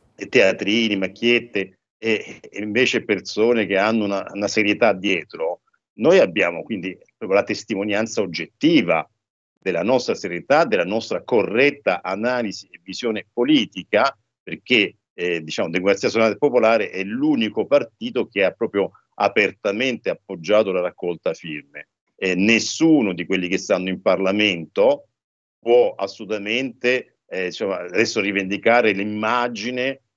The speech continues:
di, di quello contrario alla guerra. Conte dove stava? Eh, Conte si girava dall'altra parte, e così tutti quanti.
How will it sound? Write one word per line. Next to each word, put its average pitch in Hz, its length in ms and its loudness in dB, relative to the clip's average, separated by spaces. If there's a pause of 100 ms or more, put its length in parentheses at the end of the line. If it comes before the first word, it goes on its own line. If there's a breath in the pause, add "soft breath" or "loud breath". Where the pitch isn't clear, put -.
di, 110 320 -6
di 92 100 -16
quello 104 200 2
contrario 98 480 0
alla 87 120 -2
guerra. 92 680 0 (260)
Conte 107 460 -2
dove 123 220 -2
stava? 90 640 -2 (360)
Eh, 110 520 -6 (140)
Conte 131 320 4
si 120 100 -4
girava 104 280 4
dall'altra 92 460 0
parte, 98 680 0 (180)
e 92 140 -14
così 147 320 -6
tutti 95 320 -8
quanti. 90 600 0